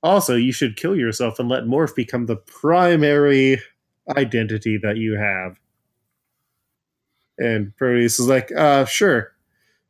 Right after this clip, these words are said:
And Morph proceeds to beat up the Mad Maker.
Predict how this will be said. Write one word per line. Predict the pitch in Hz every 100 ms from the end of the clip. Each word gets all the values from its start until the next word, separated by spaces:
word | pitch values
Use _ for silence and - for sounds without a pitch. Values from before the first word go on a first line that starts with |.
| _ _ _ -
And | 110 98
Morph | 123 135 -
proceeds | 135 - 127 127 113 -
to | 104
beat | 87 - 135 143
up | 123 135 _ _ -
the | 104
Mad | 92 95 113 127 107
Maker. | 101 98 95 117 113 113